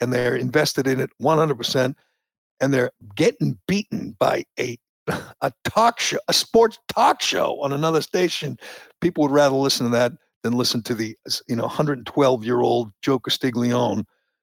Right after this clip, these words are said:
uh, you know, babbling on, screaming about whatever, the, the pitching change in the seventh inning. It's just, as a product, I can't imagine someone,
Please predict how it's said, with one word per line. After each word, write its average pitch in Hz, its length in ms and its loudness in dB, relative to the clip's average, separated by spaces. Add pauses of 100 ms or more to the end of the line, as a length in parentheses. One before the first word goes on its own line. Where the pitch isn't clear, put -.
(180)
uh, 120 240 -4
you 117 60 -6
know, 110 100 -6
babbling 117 480 0
on, 120 280 0
screaming 131 400 0
about 110 280 -4 (120)
whatever, 120 400 -2
the, 107 280 -8
the 107 160 -6 (100)
pitching 131 280 -2
change 107 340 -4
in 107 80 -6
the 104 60 -6
seventh 113 380 0
inning. - 380 -2
It's - 120 -6
just, - 260 -4 (240)
as 156 160 4
a 156 180 4
product, 156 360 2 (380)
I - 40 -16
can't 349 160 4
imagine 202 520 4 (200)
someone, 143 420 2